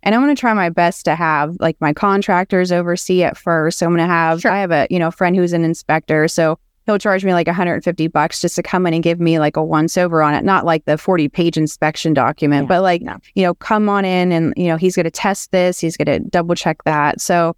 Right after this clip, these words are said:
Speaker 2: Love that.
Speaker 1: um, yeah.
Speaker 2: Ten percent of what? The, the renovation
Speaker 1: Of my
Speaker 2: cost?
Speaker 1: rehab. Yeah, of my
Speaker 2: Budget.
Speaker 1: rehab budget. Yeah.
Speaker 2: Got it. So the more it is, you're accounting for more. Okay. That's great.
Speaker 1: Mm-hmm.
Speaker 2: I love this. I think it's great food for thought as we're, as we're analyzing deals.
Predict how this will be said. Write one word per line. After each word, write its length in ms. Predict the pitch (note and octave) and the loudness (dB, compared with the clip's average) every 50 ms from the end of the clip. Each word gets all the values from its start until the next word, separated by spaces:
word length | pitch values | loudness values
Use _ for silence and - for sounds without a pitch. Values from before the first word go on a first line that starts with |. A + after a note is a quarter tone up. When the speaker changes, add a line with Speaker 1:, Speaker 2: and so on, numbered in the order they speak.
| _ - F3+ | _ -4 -2
Speaker 2:
Love 120 | F#3 F3+ | -2 0
that. 120 | F#3 - - | 0 0 0
Speaker 1:
um, 280 | E3 D3 C#3 B2 - - - _ _ - | 0 0 0 -2 -4 -8 -12 _ _ -2
yeah. 320 | F#3 E3+ A#2+ - - - F3 - _ _ _ - - _ | 0 0 0 0 -2 -4 -4 -6 _ _ _ -20 -20 _
Speaker 2:
Ten 180 | - - D#4 C#4 | -2 0 0 0
percent 360 | C4 C#4 - - C4 B3+ A#3 | 0 -2 -2 0 0 0 0
of 100 | A#3+ A3+ | 0 0
what? 300 | G3+ G3+ G#3 F3+ D#3 - _ - | 0 2 2 2 0 -2 _ -4
The, 360 | G3 F#3+ G3 F#3+ F3+ F3+ - - | -2 -2 0 -2 -4 -4 -4 -2
the 140 | F#3 F#3 F3 | -2 0 0
renovation 320 | F#3+ F#3 F#3 F3+ G#3 G3+ | 0 0 0 0 0 0
Speaker 1:
Of 60 | G3 | 2
my 160 | G#3 G3+ F#3+ G3 | 2 2 2 2
Speaker 2:
cost? 60 | G3 | 2
Speaker 1:
rehab. 420 | G3+ F#3+ F#3+ F#3+ F#3 F3 E3 E3+ - _ - | 2 2 2 2 0 0 -2 -6 -10 _ 0
Yeah, 260 | G3+ G3 E3+ C#3 C#3+ | 2 2 2 2 2
of 60 | F#3 | 0
my 140 | G3 F3 E3+ | 0 0 2
Speaker 2:
Budget. 140 | E3+ E3+ G3+ | 2 2 2
Speaker 1:
rehab 200 | F#3 D3+ C#3 A#2 | 2 0 0 0
budget. 400 | C3 B2+ G2 - - E2 - - _ _ - | -2 -2 -2 0 0 -2 -2 -2 _ _ 0
Yeah. 200 | F3+ E3+ - - | 2 2 2 2
Speaker 2:
Got 160 | E3 D3+ - | 0 -2 -2
it. 100 | C#2 - _ _ _ _ _ _ _ | -4 -10 _ _ _ _ _ _ _
So 300 | - - G#3 F#3 E3 - - | -2 0 0 0 0 -2 -2
the 120 | - G3 F3+ | -2 0 2
more 240 | F3 F#3+ F#3 F3 | 2 2 2 2
it 80 | E3+ D#3 | 2 2
is, 240 | D#3+ D#3 D#3 D3+ - | 2 2 2 0 -2
you're 140 | D#3+ C#3+ D3+ | -2 -2 -2
accounting 340 | - - D#3+ C#3+ C#3 C#3 | -4 -4 -2 0 0 -2
for 140 | C#3 - C#3+ | -2 -4 -4
more. 240 | C3+ C3 C#2+ - B2 | -4 -4 -4 -6 -8
Okay. 280 | - - - - - D#3 _ - | -8 -8 -10 -12 -12 -12 _ -10
That's 120 | - - | -6 -2
great. 240 | G3+ G#3 - - D#3+ | -2 0 0 -2 -4
Speaker 1:
Mm-hmm. 100 | F3+ F#3+ - _ _ _ _ - | -6 -8 -12 _ _ _ _ -2
Speaker 2:
I 60 | G#3+ | 0
love 220 | A#3+ C#4+ D4+ B3+ | 2 2 2 0
this. 300 | G3 D3+ A#2 - - - - _ | 0 -2 -2 -4 -8 -14 -12 _
I 40 | |
think 180 | - D4 A#3+ G#3+ | -2 0 2 0
it's 120 | G#3 - - G#3+ | 0 -2 -6 -6
great 460 | - A3 G#3 A3 A3+ A3+ A#3 - _ _ _ _ | -2 0 2 2 2 2 0 -2 _ _ _ _
food 200 | - A#3 A#3 A3 | -2 0 0 0
for 140 | - A#3 F3+ | 0 -2 -2
thought 320 | - - F#3 F3+ E3+ - - | 0 2 2 4 2 2 0
as 180 | - E3+ E3+ F3 | -2 -2 -2 0
we're, 160 | D#3+ D3+ C3+ | -2 0 0
as 180 | F#3 E3+ E3+ | 0 -2 0
we're 80 | F3 D#3 | -2 -2
analyzing 600 | F#3+ F#3 F#3 F#3+ F#3+ F3+ F3 F3 E3+ F3 E3+ D#3+ | 0 0 0 2 2 2 2 2 0 -2 -2 -4
deals. 520 | - E3+ E3 E3+ E3+ E3+ E3 E3+ - - | -2 -2 0 2 2 2 0 -2 -8 -14